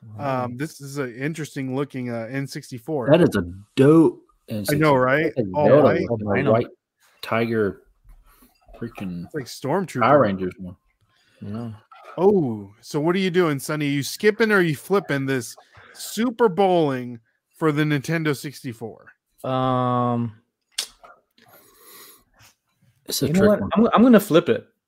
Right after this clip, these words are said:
Speaker 2: How come?
Speaker 1: Um, uh,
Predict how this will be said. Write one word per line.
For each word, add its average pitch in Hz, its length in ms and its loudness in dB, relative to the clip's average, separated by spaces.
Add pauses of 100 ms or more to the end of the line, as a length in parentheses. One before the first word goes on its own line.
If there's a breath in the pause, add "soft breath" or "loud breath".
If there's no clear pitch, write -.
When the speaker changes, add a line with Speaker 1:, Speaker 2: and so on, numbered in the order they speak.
(600)
Speaker 2:
How 170 80 -8
come? 151 260 -8 (1300 soft breath)
Speaker 1:
Um, 143 360 4
uh, 139 100 -8